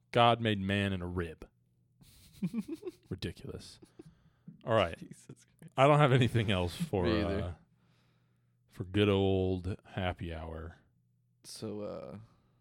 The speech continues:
Speaker 1: What do we hop into now?
Speaker 2: Okay. Well, I, I better just get into
Speaker 1: Yeah.
Speaker 2: I'll just, so, if you saw the tweet, I got a pretty good history topic going here.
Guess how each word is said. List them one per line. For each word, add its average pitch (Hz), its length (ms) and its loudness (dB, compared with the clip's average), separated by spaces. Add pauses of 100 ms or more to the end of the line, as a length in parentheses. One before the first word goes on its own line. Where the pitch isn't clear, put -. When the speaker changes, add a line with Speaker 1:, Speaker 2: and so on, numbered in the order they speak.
(1120)
Speaker 1:
What 87 140 -8
do 87 60 -4
we 90 80 -4
hop 90 240 -4
into 90 320 -6
now? 90 280 -6
Speaker 2:
Okay. 104 340 -6 (180)
Well, 107 340 -6
I, 113 280 -2
I - 20 0
better 113 220 2
just - 180 -8
get 101 180 -2
into 92 120 2
Speaker 1:
Yeah. 87 120 0
Speaker 2:
I'll 98 140 0
just, 104 360 -8
so, 104 340 0 (680)
if 127 120 -6
you 147 60 -8
saw 170 220 4
the 123 100 -4
tweet, 131 360 -6 (220)
I 120 80 -2
got 113 160 -2
a 98 160 -4 (200)
pretty 113 160 -8
good 104 160 -6
history 110 500 -6
topic 95 560 -6
going 104 320 -4
here. 98 400 -8